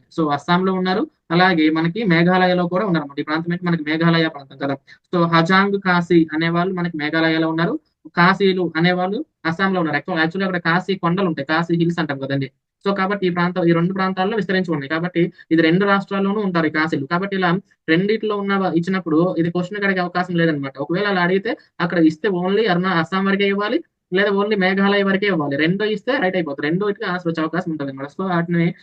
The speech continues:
స్కిప్ చేయడానికి ఎగ్జామినర్ మనకి ఎక్కువగా ట్రై చేస్తూ ఉంటాడు. So కాబట్టి ఇలా రేర్ గా ఉన్న, ఏ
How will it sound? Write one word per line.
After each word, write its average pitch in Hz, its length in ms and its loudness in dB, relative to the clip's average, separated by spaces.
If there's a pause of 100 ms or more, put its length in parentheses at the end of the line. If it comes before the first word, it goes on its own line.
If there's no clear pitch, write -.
(160)
స్కిప్ 180 220 -6
చేయడానికి 214 320 -2 (100)
ఎగ్జామినర్ 185 380 -4
మనకి 165 160 2
ఎక్కువగా 175 280 -4
ట్రై 160 180 2
చేస్తూ 156 220 -6
ఉంటాడు. 131 220 -12 (800)
So 175 160 -6
కాబట్టి 185 260 0
ఇలా 180 100 4 (120)
రేర్ 202 260 -4
గా 208 40 -8 (100)
ఉన్న, 170 120 -4 (380)
ఏ - 20 6